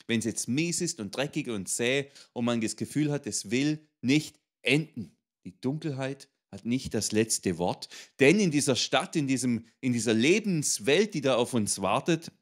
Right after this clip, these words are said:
Vers dreiundzwanzig, da heißt es, „Die Stadt braucht weder Sonne noch Mond, damit es hell in ihr wird.“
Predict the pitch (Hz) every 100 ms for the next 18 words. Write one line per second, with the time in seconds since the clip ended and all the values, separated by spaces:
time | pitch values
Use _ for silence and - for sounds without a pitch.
0 | _ _ _ - - 127 117 - 98 117
1 | 147 139 135 135 - 95 110 135 151 -
2 | - - 127 - 143 175 - 123 123 -
3 | 123 110 101 127 143 175 180 185 - -
4 | 123 117 117 117 151 190 143 120 123 110
5 | - 113 135 123 123 117 92 90 - -